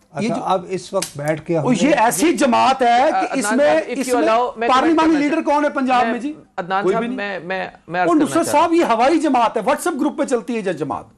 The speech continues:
Speaker 3: अच्छा अदनान साहब, ऐसा है कि ये जो इलेक्शन कमीशन में भी मामला आया था, पहला तो सवाल आपका ये था कि
Speaker 1: हम्म।
Speaker 3: उन्होंने इलेक्शन, अ, ऑर्डर कैसे इलेक्शन कमीशन ने डिक्लेयर कर दिया, तो
Speaker 2: I don't know।
Speaker 3: basically इलेक्शन कमीशन के बहुत से ऑर्डर्स ऐसे होते हैं
Speaker 1: नहीं,
Speaker 3: जो
Speaker 1: आपको
Speaker 3: सियासी
Speaker 1: एतराज है तो
Speaker 3: जमातें,
Speaker 1: आप बता दें इस
Speaker 3: जो सियासी जमातें उनको दुरुस्त नहीं समझती और वो अदालतों में जाती हैं और अदालतें उनको सेट असाइड भी कर देती हैं, ख़त्म भी कर देती हैं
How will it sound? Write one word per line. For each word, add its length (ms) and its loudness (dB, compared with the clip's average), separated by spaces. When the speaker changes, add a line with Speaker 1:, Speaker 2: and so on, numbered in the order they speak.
Speaker 3:
अच्छा 200 -2
अदनान 320 -2
साहब, 160 0
ऐसा 240 0
है 220 2
कि 540 0
ये 420 2
जो 320 -4
इलेक्शन 440 -4
कमीशन 360 -6
में 120 -4
भी 100 -4
मामला 280 0
आया 120 2
था, 80 -2
पहला 240 0
तो 100 -4
सवाल 300 0
आपका 200 -2
ये 100 2
था 120 -2
कि 60 -2
Speaker 1:
हम्म। 100 0
Speaker 3:
उन्होंने 240 -2
इलेक्शन, 340 -2
अ, 420 -2
ऑर्डर 200 0
कैसे 260 0
इलेक्शन 280 -2
कमीशन 260 -4
ने 60 -4
डिक्लेयर 300 0
कर 140 0
दिया, 280 0
तो 180 0
Speaker 2:
I 40 -6
don't 240 0
know। 140 2
Speaker 3:
basically 420 2
इलेक्शन 360 -2
कमीशन 320 -2
के 120 0
बहुत 340 -2
से 80 -4
ऑर्डर्स 320 0
ऐसे 240 -2
होते 220 -2
हैं 80 -4
Speaker 1:
नहीं, 60 0
Speaker 3:
जो 60 4
Speaker 1:
आपको 120 -4
Speaker 3:
सियासी 260 0
Speaker 1:
एतराज 120 2
है 60 4
तो 60 0
Speaker 3:
जमातें, 180 -2
Speaker 1:
आप 80 0
बता 300 0
दें 120 -2
इस 140 -4
Speaker 3:
जो 200 2
सियासी 440 -4
जमातें 440 -2
उनको 240 -2
दुरुस्त 280 -2
नहीं 180 -2
समझती 440 -4
और 100 4
वो 120 -2
अदालतों 400 0
में 120 -4
जाती 260 -2
हैं 80 -4
और 120 0
अदालतें 340 -2
उनको 200 -4
सेट 220 -4
असाइड 280 -2
भी 100 -2
कर 180 -2
देती 220 -2
हैं, 80 -4
ख़त्म 220 -2
भी 140 0
कर 160 0
देती 260 -2
हैं 240 -2